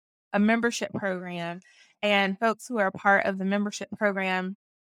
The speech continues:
we get together every week to talk about our writing goals and we write together. We do critique sessions and goal setting sessions and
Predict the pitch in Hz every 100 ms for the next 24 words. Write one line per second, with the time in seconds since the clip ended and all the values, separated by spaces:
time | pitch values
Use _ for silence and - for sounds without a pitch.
0 | _ _ _ _ _ 220 233 220 214 -
1 | 208 202 196 190 185 190 214 277 233 -
2 | _ - 226 208 196 196 185 - _ _
3 | - 208 208 202 196 190 185 190 190 196
4 | 254 240 226 214 208 208 196 185 175 180
5 | 208 208 - 220 196 196 196 190 190 -
6 | _ _ _ 196 196 190 185 185 196 185
7 | - 185 - 320 - - 254 - 220 208
8 | 202 196 190 180 175 185 185 240 240 -
9 | 220 196 214 185 - 185 185 185 180 170